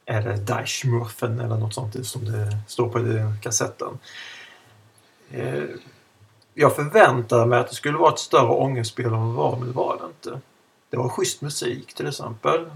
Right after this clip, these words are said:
Och det fanns vissa moment som är ångestframkallande, som till exempel det här att det måste landa på en viss punkt på en platta, så faller rakt igenom den. Ehm, och, eh, i ett ställe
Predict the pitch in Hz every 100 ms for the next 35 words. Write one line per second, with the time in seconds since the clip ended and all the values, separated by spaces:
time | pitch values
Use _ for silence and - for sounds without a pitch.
0 | - 151 131 - _ _ - 131 127 127
1 | - 143 110 127 151 131 117 123 123 110
2 | 113 117 117 117 113 110 - 117 110 110
3 | 110 110 113 110 120 135 127 110 113 110
4 | 107 110 113 104 - - - _ _ 117
5 | 117 113 117 123 123 113 120 117 117 110
6 | - - - _ _ _ _ _ _ _
7 | - 131 120 123 113 - - 110 127 120
8 | - 127 117 110 110 110 110 110 110 -
9 | 110 113 113 110 110 113 110 110 113 -
10 | - - - - - _ _ _ - 117
11 | 117 110 107 131 127 135 _ _ _ _
12 | _ _ _ - 127 - 120 107 - 127
13 | 120 139 131 131 - - 131 127 120 113